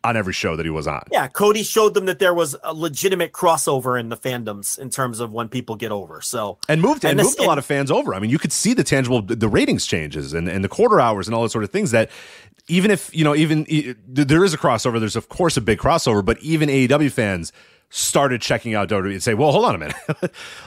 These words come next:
Speaker 1: gonna see what Cody's doing over here." And I, I know that for, I, I mean, I know personally, and, and we all know people that probably were like, "Hey, what the hell is this Cody?" And, and checked it out and watched it. And, and very similar to when, you know, the, the, the Vince McMahon, Triple H,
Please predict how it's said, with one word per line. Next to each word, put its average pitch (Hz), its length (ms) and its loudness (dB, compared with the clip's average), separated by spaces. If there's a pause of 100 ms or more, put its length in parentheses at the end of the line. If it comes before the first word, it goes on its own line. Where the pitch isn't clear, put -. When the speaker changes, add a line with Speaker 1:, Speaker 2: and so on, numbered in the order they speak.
Speaker 1:
gonna 180 220 4
see 175 100 0
what 143 100 2
Cody's 139 240 2
doing 139 160 2
over 117 140 0
here." 110 160 2
And 101 140 2
I, 147 320 0
I 156 60 2
know 151 160 0
that 143 100 -2
for, 120 240 -8
I, 127 140 -6
I 107 60 -6
mean, 127 160 -2
I 117 440 0
know 120 240 0
personally, 123 480 0
and, 107 120 2
and 107 280 -2
we 135 80 4
all 196 160 4
know 107 160 0
people 82 420 -8 (300)
that 113 140 2
probably 107 340 0
were 95 480 -2 (460)
like, 110 180 2
"Hey, 208 100 2
what 180 140 -2
the 185 60 2
hell 190 60 2
is 185 60 -2
this 180 100 -6
Cody?" 208 220 2
And, 117 260 0
and 120 160 0
checked - 280 0
it 139 60 4
out 127 160 4
and 110 160 -2
watched 127 340 2
it. 123 160 2
And, 110 140 -2
and 110 220 -4
very 127 260 2
similar 151 240 2
to 139 60 6
when, 131 220 4
you 127 80 4
know, 117 100 4
the, 113 140 4
the, 113 180 2
the 107 180 -2
Vince 107 280 0
McMahon, 110 240 0
Triple 113 240 0
H, 107 200 2